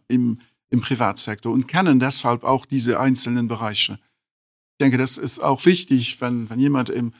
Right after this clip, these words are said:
Health-Tech-Bereich oder im, im, äh, äh, Eco-Technology-Bereich, äh, war, da,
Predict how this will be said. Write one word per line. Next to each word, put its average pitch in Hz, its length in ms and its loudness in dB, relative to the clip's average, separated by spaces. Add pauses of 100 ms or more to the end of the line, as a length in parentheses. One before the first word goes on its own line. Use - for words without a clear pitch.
(180)
Health-Tech-Bereich 135 1120 0
oder 120 340 -4
im, 117 220 -2
im, 113 360 -6
äh, 107 200 -8 (460)
äh, 85 640 -6 (480)
Eco-Technology-Bereich, 131 1700 2
äh, 110 340 -6 (520)
war, 123 320 2
da, 123 260 -4